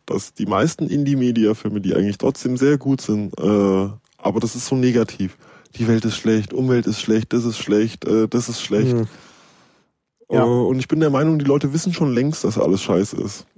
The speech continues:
Speaker 2: Ja.
Speaker 1: Du solltest eher so ein, man sollte eher so ein bisschen witzig,
Speaker 2: Mhm.
Speaker 1: ähm, nachdenklich, äh,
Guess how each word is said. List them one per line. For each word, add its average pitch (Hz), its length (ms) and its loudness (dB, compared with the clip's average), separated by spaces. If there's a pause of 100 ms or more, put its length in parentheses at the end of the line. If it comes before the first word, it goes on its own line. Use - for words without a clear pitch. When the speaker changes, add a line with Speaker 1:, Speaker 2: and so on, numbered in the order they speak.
(140)
Speaker 2:
Ja. 123 180 2
Speaker 1:
Du 120 60 2
solltest 131 460 0
eher 127 240 2
so 120 200 0
ein, 117 340 -4
man 117 160 -2
sollte 113 280 2
eher 113 200 2
so 107 80 -6
ein 107 80 -6
bisschen 107 380 -4
witzig, - 720 -2 (120)
Speaker 2:
Mhm. 123 440 2
Speaker 1:
ähm, 110 420 0 (260)
nachdenklich, 117 880 0 (240)
äh, 101 60 0